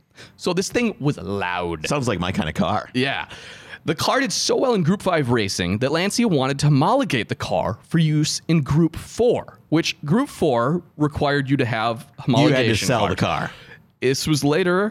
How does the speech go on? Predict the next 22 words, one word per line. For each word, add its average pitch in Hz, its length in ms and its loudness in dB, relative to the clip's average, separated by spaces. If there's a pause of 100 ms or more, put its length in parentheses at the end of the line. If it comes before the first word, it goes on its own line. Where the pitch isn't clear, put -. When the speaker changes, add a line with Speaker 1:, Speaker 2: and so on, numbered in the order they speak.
Speaker 1:
called, 107 520 -2
as 104 180 -4
you 110 80 0
may 127 120 4
know 95 200 2
it, - 200 -4
Group 92 360 -4 (140)
B. 107 380 0 (180)
That's 107 240 -4
what 131 120 0
Group 139 220 2
four 117 300 0
became. 98 480 -2
Speaker 2:
Okay. 92 280 -2
Speaker 1:
Okay. 107 320 -2 (380)
Homologation 190 500 2
requirements 151 520 0
required 113 240 -2
that 104 100 -4
four 202 400 2
hundred 185 340 0
examples 127 640 -2